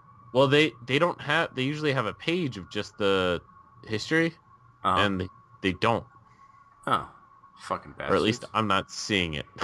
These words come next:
Speaker 2: Mm-hmm.
Speaker 1: Okay. But, uh,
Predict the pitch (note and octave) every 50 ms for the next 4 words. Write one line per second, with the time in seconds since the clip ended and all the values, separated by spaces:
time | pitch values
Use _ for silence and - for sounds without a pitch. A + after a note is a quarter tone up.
0 | - - - - - _ _ _ _ _ _ _ - A2+ - - A2 G#2 G2+ F2+
1 | E2+ - - - _ - - - _ _ _ _ _ _ _ _ _ _ _ _
2 | _ _ _ - - B2 A#2 G2+ F2+ - - _ _ - - - - - - -
3 | A#2+ A#2+ A#2 A#2 A#2 A2+ A2+ A2+ A2+ A2+